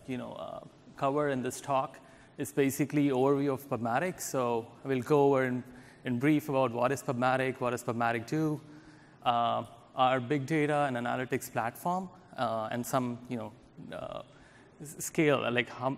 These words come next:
what the, what's the scale of data that we handle and, uh, what is our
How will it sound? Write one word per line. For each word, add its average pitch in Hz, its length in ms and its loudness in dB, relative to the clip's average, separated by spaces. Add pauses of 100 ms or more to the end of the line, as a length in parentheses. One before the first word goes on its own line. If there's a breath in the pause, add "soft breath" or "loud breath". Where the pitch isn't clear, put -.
what 131 180 2
the, 143 80 0
what's 139 180 2
the 156 60 0
scale 143 300 0
of 127 120 0
data 131 300 2
that 123 160 -4
we 127 80 -2
handle 117 460 -2
and, 113 200 -8 (480 loud breath)
uh, 117 380 -4 (160)
what 131 180 4
is 131 120 0
our 120 280 2